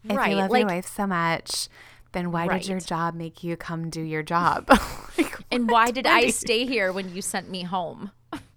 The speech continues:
Speaker 1: Yes.
Speaker 2: Like, you know, and so we do not like Wendy. This is not, we
Speaker 1: Yeah,
Speaker 2: are
Speaker 1: can
Speaker 2: not
Speaker 1: you
Speaker 2: about
Speaker 1: tell?
Speaker 2: Wendy.
Speaker 1: We Hate Wendy Club.
Speaker 2: <laughs> Yeah, the We Hate Wendy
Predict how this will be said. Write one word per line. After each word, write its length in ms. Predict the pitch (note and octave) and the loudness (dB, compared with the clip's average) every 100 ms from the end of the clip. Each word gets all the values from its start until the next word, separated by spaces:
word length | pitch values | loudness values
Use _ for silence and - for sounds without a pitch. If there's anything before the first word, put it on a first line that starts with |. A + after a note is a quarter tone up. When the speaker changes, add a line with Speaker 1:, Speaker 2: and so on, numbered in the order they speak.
| _ _ _ _ - | _ _ _ _ -6
Speaker 1:
Yes. 340 | C4 D#4 C#4 B3 | 6 6 6 8
Speaker 2:
Like, 220 | A3 - - - - - - - | 8 8 4 -8 -14 -16 -18 -10
you 140 | C#4+ C#4+ | 0 4
know, 400 | A#3 G#3+ A3 A3+ A#3+ | 4 6 4 2 0
and 180 | C#4 | -2
so 640 | C4+ - C4+ B3+ B3+ B3 A#3+ G3+ | 0 2 2 4 6 6 4 0
we 140 | D#4+ B4+ | -4 -2
do 60 | E4 | 0
not 320 | G#3 F#3 F#3+ | 2 0 -2
like 260 | F#3 F#3 - | -4 -4 -6
Wendy. 420 | D3+ D3+ G2+ F2 | -12 -10 -12 -12
This 220 | C#3 - | -12 -8
is 200 | C4+ C#4 | -6 -4
not, 520 | G3+ E3 E3+ E3+ E3+ D#3 | -4 -4 -2 -2 -4 -4
we 60 | F#3+ | 4
Speaker 1:
Yeah, 160 | D4 | 6
Speaker 2:
are 40 | B3 | 6
Speaker 1:
can 80 | D#3+ | 4
Speaker 2:
not 100 | D4 | 4
Speaker 1:
you 80 | |
Speaker 2:
about 60 | D#4 C#4+ | 4 6
Speaker 1:
tell? 580 | A#3 G3 A#3 B3 - - | 6 8 6 4 2 0
Speaker 2:
Wendy. 320 | A#2+ B2 F#3+ | -2 -6 -6
Speaker 1:
We 260 | A#3 C4 D4+ | -2 -2 2
Hate 220 | F4+ F#4 | 2 4
Wendy 360 | A3+ A3+ A#3 A3 | 4 4 2 0
Club. 480 | - D#3+ D#3 E3+ - | 2 4 4 0 -6
Speaker 2:
<laughs> 720 | - _ _ _ _ - F#3 | -20 _ _ _ _ -20 -12
Yeah, 400 | G#3+ A#3+ D#4 F#3 E3 | -4 2 4 4 2
the 100 | F#3 | -4
We 200 | G#3 D4 | -6 -6
Hate 200 | F#4 - | -6 -6
Wendy 640 | F#3+ A3 G#3+ G3 F#3+ F#3+ | -4 -4 -4 -6 -6 -8